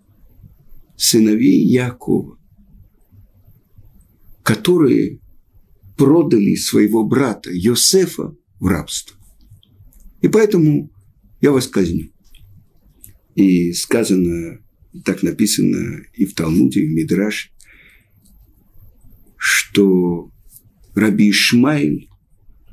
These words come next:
бен Элиша, Коэн Гадоль, он произнёс особенное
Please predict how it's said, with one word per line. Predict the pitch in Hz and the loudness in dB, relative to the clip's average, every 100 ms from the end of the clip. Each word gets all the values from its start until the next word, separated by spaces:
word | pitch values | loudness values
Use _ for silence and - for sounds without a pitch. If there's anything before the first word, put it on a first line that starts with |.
| - - - | -20 -20 -12
бен | - 110 98 | 0 4 4
Элиша, | 104 110 156 151 - 143 - _ _ _ _ _ _ _ _ _ | 4 4 2 0 -2 -6 -12 _ _ _ _ _ _ _ _ _
Коэн | - 143 151 135 113 | 2 4 6 4 2
Гадоль, | 110 98 107 139 131 - _ _ _ _ _ _ _ _ _ - | 0 2 0 0 -4 -10 _ _ _ _ _ _ _ _ _ -2
он | 101 95 - - - - - | -2 -2 -6 -20 -20 -20 -4
произнёс | 107 104 92 98 110 131 98 - - - _ _ - - - - _ _ - _ _ _ _ _ _ - _ _ _ _ _ - | 0 2 2 0 0 0 -4 -12 -16 -20 _ _ -20 -20 -20 -20 _ _ -20 _ _ _ _ _ _ -20 _ _ _ _ _ -6
особенное | - - 117 123 101 90 80 - | -2 0 0 2 2 2 -2 -6